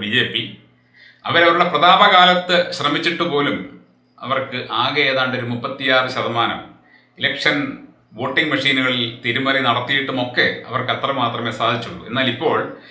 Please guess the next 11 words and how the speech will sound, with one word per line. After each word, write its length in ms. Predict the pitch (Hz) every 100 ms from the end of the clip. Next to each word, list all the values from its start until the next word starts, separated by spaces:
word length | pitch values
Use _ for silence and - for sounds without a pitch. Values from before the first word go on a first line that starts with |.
| -
ഈ 60 | 131
വരാൻ 220 | 143 175 196 175
പോകുന്ന 360 | 165 151 151 147 147
തെരഞ്ഞെടുപ്പിൽ 500 | 123 127 143 - 98 98 - - 123
ജനങ്ങളിൽ 440 | 131 160 170 180 175 127
ഏതാണ്ട് 280 | 143 147 147
ഒരു 100 | 143 139
തൊണ്ണൂറ് 440 | 131 151 170 180 -
ശതമാനത്തിലധികവും 1000 | 139 143 143 143 143 127 113 127 127 123 117
ബി 80 | 113
ജെ 60 | 113